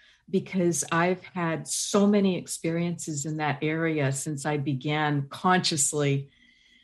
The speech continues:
uh, waking up, first via the N D E, which I then kind of put in a box for quite a long time 'cause I didn't know what to do with it. And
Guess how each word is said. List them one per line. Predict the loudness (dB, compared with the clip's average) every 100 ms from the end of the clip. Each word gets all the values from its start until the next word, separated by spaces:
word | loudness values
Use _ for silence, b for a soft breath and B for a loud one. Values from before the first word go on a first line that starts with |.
| b
uh, | 0 2 2
waking | 2 2 4 2
up, | 2 0 0 -6 _ -20
first | -4 2 2 2 0
via | 2 2
the | 2 0
N | 0 -2
D | 0 -2 -2
E, | -2 0 0 -2 -6 _ _ _ _ _ _ -14
which | -6 -4
I | 0
then | 0 0
kind | -2 -4
of | -4
put | -6 -4
in | -2
a | 0
box | 2 2 2 -2 -4
for | -4
quite | -6 -4 0
a |
long | 2 2 0 -2
time | -2 -2 0 0
'cause | -2
I | -4
didn't | -2 -4 -4 -4
know | -2
what | -2 -6
to | -10
do | -4 -2
with | 0 0
it. | -2 -2 -6 b b b b b -2
And | 0 2 2 2 0